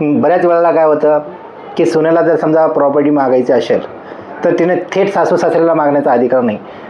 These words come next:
मग तिला पहिलं पार्टी नवऱ्याला करावं लागेल, त्यानंतर सासू सासऱ्याला करावं लागेल, तर जॉईंट प्रॉपर्टी असेल तर तिला मेंटेनन्स मागण्याचा अधिकार जसा नवऱ्याला मागू शकते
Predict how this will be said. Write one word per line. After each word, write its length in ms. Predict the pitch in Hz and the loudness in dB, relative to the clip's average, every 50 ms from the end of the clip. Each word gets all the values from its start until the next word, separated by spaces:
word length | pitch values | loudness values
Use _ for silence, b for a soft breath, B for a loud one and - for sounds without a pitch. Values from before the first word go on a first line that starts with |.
| B B B B - | B B B B -4
मग 120 | 165 165 160 | -2 0 0
तिला 160 | 160 160 170 170 | 2 2 2 0
पहिलं 400 | 170 - 165 156 151 151 165 170 | 0 2 2 2 4 4 2 2
पार्टी 320 | 165 151 147 143 156 160 | 2 0 2 2 2 2
नवऱ्याला 460 | 156 160 151 135 127 127 131 131 131 | 2 2 2 2 2 2 2 2 0
करावं 220 | 120 120 113 107 107 | 0 0 2 2 2
लागेल, 240 | 107 101 101 107 107 - - - | 0 -2 -4 -6 -8 -10 -8 -4
त्यानंतर 340 | - 143 151 170 180 180 196 | -2 -2 0 0 0 0 0
सासू 260 | 175 - 165 151 - | 0 0 0 -2 -2
सासऱ्याला 400 | 147 156 147 - 143 135 131 131 | -2 -2 -2 0 0 0 0 0
करावं 220 | 110 127 120 117 113 | 0 0 0 0 2
लागेल, 260 | 117 117 123 123 - | 2 2 0 0 0
तर 60 | 180 | 0
जॉईंट 320 | 185 170 175 175 165 160 160 | 0 2 2 2 2 0 0
प्रॉपर्टी 400 | 170 147 135 127 - 131 - 135 | 2 2 0 0 -2 -2 0 0
असेल 320 | 117 - - 120 110 - | 0 0 0 -2 -2 -2
तर 60 | 101 - - - - - - - - - - - - - - - - - - - - - - B B B B B B B B B B B - - - - | -2 -4 -6 -8 -20 -20 -20 -20 -20 -20 -20 -20 -20 -20 -20 -20 -20 -20 -20 -20 -20 -20 -20 B B B B B B B B B B B -20 -10 -4 -2
तिला 380 | 139 143 156 170 175 175 175 170 - - - - - - - - - - - - - - | 0 2 2 2 2 2 0 0 -4 -8 -16 -20 -20 -20 -20 -20 -20 -20 -18 -10 -4 -2
मेंटेनन्स 640 | 147 143 147 151 156 147 185 185 190 196 190 190 | -2 0 0 -2 -2 0 0 0 0 0 0 0
मागण्याचा 360 | 175 165 165 170 165 151 165 | 0 0 0 0 0 2 2
अधिकार 300 | 160 151 156 147 160 156 | 2 2 2 2 2 2
जसा 280 | 147 147 147 165 165 165 - - - - - - - - 147 | 2 0 0 0 0 -2 -2 -6 -12 -18 -20 -18 -10 -6 -4
नवऱ्याला 400 | 139 143 147 151 165 180 185 185 | -2 0 2 2 2 2 2 2
मागू 220 | 170 156 143 143 | 2 2 0 0
शकते 360 | 131 139 117 120 - 117 110 | 0 -2 -4 -2 -2 -2 -2